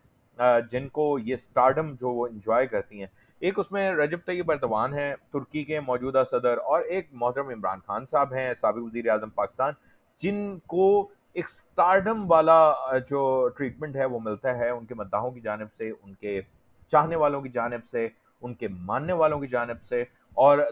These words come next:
दुनिया भर का media भी उन्हें इसी तरह से perceive करता है। तो ये एक बड़ी ही invincible और एक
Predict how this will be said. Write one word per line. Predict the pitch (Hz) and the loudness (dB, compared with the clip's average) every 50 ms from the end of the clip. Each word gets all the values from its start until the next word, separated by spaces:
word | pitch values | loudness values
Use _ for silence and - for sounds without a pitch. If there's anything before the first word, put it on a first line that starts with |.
| 113 104 | -6 -6
दुनिया | 143 156 170 196 185 | -6 -6 -4 -4 -4
भर | 165 - 131 135 | -4 -4 -6 -4
का | - 175 170 | -4 -4 -6
media | 131 110 113 117 123 131 160 165 151 | -6 -8 -8 -8 -6 -4 -2 -2 -2
भी | 131 135 | -4 -6
उन्हें | 127 123 123 135 127 | -8 -8 -8 -10 -10
इसी | 101 110 - - 117 | -12 -12 -10 -10 -8
तरह | 113 - 110 104 104 101 | -6 -4 -4 -2 -2 -2
से | 98 - - 127 139 143 _ _ _ _ _ _ - | -4 -6 -8 -8 -8 -8 _ _ _ _ _ _ -4
perceive | - 113 - - - - 139 143 139 120 - - | -4 -4 -6 -8 -10 -6 -4 -2 -2 -4 -2 -2
करता | 110 92 90 - 92 | -2 -2 -2 -2 -6
है। | 87 - _ _ _ _ _ _ - | -6 -6 _ _ _ _ _ _ -6
तो | 175 208 | -6 -6
ये | 170 131 117 156 208 | -6 -4 -2 -4 -2
एक | - 190 180 156 | -2 -6 -6 -2
बड़ी | 156 165 196 202 | -2 -2 -2 -2
ही | 190 202 208 175 156 _ - 151 | -4 -6 -6 -10 -12 _ -12 -10
invincible | 139 123 117 110 113 127 127 - - 196 175 185 185 180 | -10 -8 -6 -6 -6 -8 -8 -6 -6 -4 -2 0 -2 0
और | - 135 139 139 | -2 -2 -2 -2
एक | 143 147 - | -4 -6 -8